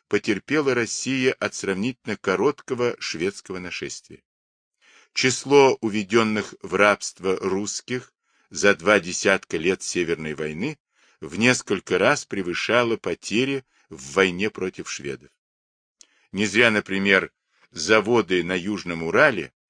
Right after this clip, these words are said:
внешне представляли собой укрепленные вооруженные крепости, обнесенные стенами, на которых стояли пушки. Бесчинствовали кочевники, угрожавшие району Терека.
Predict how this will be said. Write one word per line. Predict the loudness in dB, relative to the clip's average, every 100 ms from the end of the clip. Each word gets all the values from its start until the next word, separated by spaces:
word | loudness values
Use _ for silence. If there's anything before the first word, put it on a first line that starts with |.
| _ _ -16
внешне | -4 2 2 2 -4 -4
представляли | -4 -4 -2 0 2 0
собой | -2 -4 0 0 0 -6
укрепленные | -10 -8 -10 -4 0 0 0 -2 -2
вооруженные | -2 -2 0 0 0 -2 -4
крепости, | -4 0 0 -2 -14 -14 -16 -18 _ _ -8
обнесенные | -6 -4 -4 0 0 0 -2
стенами, | -6 -6 -6 -2 -2 -2 -6 _ _ -8
на | -4
которых | -2 -2 -2
стояли | -2 -2 0 0 -4
пушки. | -10 -14 -14 -20 -20 _ _ _ _ _ _ _ _
Бесчинствовали | -2 0 0 0 -2 -2 -4 -2 0
кочевники, | 0 0 4 4 4 -4 -6 -8 -8 _ _
угрожавшие | -8 2 2 4 4 4 0 0 2
району | 0 0 -2 -4
Терека. | -8 -4 -4 -4 -10 -18